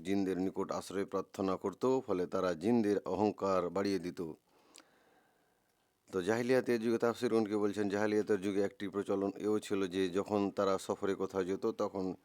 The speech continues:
যে উপত্যকায় তারা অবস্থান করত, সেখানকার জিনদের কাছে আশ্রয় কামনা করত। যেমন অঞ্চলের বিশেষ ব্যক্তি এবং সর্দারের কাছে আশ্রয় প্রার্থনা করা হয়,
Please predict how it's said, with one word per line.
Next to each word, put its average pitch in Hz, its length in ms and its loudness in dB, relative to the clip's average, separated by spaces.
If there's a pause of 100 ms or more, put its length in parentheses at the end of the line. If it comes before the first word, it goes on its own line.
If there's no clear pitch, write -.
(460)
যে 90 220 2
উপত্যকায় 110 640 2
তারা 98 240 2
অবস্থান 101 460 0
করত, 92 260 -4
সেখানকার 92 580 -2
জিনদের 101 340 0
কাছে 95 280 -6
আশ্রয় 92 340 -2
কামনা 92 320 -2
করত। 85 360 -4 (440)
যেমন 107 380 4
অঞ্চলের 101 500 0 (800)
বিশেষ 107 460 -4
ব্যক্তি 101 400 0
এবং 95 200 0
সর্দারের 98 520 -2
কাছে 98 220 -4
আশ্রয় 95 280 -2
প্রার্থনা 95 380 -2
করা 90 180 2
হয়, 107 260 2